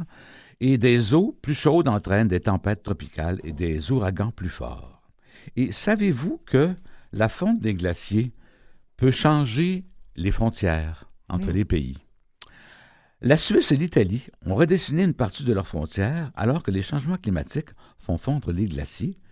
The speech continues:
Speaker 1: qui, historiquement, marquaient la frontière entre les deux pays. En deux mille vingt-deux, les glaciers suisses ont pulvérisé tous les records de fonte en perdant six pour cent de leur volume total. C'est beaucoup, six pour cent, là,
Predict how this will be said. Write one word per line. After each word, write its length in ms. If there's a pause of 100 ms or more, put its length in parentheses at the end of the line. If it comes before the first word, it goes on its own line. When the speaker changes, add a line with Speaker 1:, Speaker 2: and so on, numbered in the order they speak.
(140)
Speaker 1:
qui, 200 (220)
historiquement, 760 (460)
marquaient 300
la 80
frontière 380
entre 160
les 100
deux 140
pays. 280 (1000)
En 320
deux 180
mille 160
vingt-deux, 440 (300)
les 200
glaciers 360
suisses 440
ont 140
pulvérisé 640
tous 120
les 160
records 280
de 120
fonte 380
en 120
perdant 440 (320)
six 420
pour 220
cent 260
de 80
leur 160
volume 320
total. 600 (420)
C'est 240
beaucoup, 400
six 220
pour 200
cent, 240
là, 160